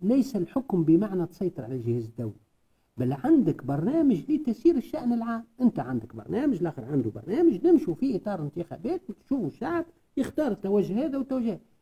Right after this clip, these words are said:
الشأن العام يعني الاقتصاد ولا الصحة والتعليم، كل ما يهم معيشة المواطن. احنا سيبنا هذا،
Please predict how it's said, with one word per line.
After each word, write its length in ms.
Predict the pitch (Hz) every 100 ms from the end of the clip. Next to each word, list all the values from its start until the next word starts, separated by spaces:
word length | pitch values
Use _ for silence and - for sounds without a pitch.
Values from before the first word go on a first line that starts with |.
| _ - 208
الشأن 500 | - - 233 - 190
العام 520 | 170 170 196 156 110 -
يعني 400 | 151 202 151 123
الاقتصاد 880 | 117 214 - - 139 175 208 240 185 143 _ _ -
ولا 440 | 147 202 196 185
الصحة 640 | 175 156 - 226 - - 196
والتعليم، 720 | 202 202 - 143 208 254 180 -
كل 260 | 277 240
ما 120 | 170 143
يهم 400 | 139 214 202 147
معيشة 360 | 135 214 214 -
المواطن. 420 | 226 226 233 196 - _ _ _ _ _ _ -
احنا 320 | 285 - 220 170
سيبنا 580 | - 202 330 254 175
هذا، 480 | 139 127 143 147 208